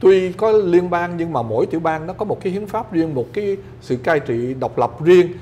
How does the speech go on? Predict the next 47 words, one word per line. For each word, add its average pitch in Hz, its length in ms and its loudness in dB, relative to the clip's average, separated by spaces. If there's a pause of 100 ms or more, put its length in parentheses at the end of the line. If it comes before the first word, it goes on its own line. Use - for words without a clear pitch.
(180)
Mặc 131 160 -2
dù 131 180 2
nó 151 100 -2
dưới 202 240 0
cái 190 200 -2
dù 131 320 6 (200)
của 120 300 0
cái 240 100 -2
luật 131 140 2 (160)
của - 100 0
liên 175 220 0
bang, 156 220 0 (460)
nhưng 160 220 0
mà 139 100 2
có 202 160 -2
thể 117 220 -6
cái 196 140 -4
luật 135 120 -2
có - 80 -8
thể 127 180 -6
sửa 139 180 -4
đổi 123 180 -4
chút - 200 -12
đỉnh. 127 200 -6 (440)
Và 127 340 4
cái 214 280 0 (160)
sự 127 80 0
phát - 220 0
triển 185 160 -2
kinh 190 140 -4
tế 196 260 0
của 170 200 -8
mỗi 139 440 -4
tiểu 170 100 -2
bang 156 220 -2
nó 180 60 -8
khác 202 320 -8
nhau, 160 220 -6
và 127 80 -6
thưa 147 200 -8
quý 175 80 -4
đồng 156 120 -10
hương, 139 160 -4 (380)
thành 139 160 -2
ra 165 120 0
từ 135 200 -4
đó 151 180 -4